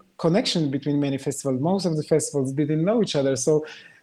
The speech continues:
uh, there was a huge response. Thirty festivals responded, and they came on their own cost to, uh, to Poland, and we,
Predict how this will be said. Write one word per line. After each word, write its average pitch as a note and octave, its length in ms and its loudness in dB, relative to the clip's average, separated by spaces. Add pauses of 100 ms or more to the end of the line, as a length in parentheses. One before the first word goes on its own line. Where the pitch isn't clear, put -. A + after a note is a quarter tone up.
(160)
uh, D#3 360 4
there E3 120 0
was E3+ 140 0
a E3+ 40 -2
huge - 340 -4
response. F#3 460 -2
Thirty G3 300 2
festivals D#3 540 -4
responded, D3 440 0
and C#3+ 140 0
they D#3+ 80 2
came F3+ 600 0
on D#3+ 100 0
their D3+ 160 4
own F#3 220 0
cost C#3 520 -2
to, D3+ 720 0 (400)
uh, C#3+ 600 4
to D3 120 0
Poland, D#3 560 4
and D3+ 100 2
we, D3 140 2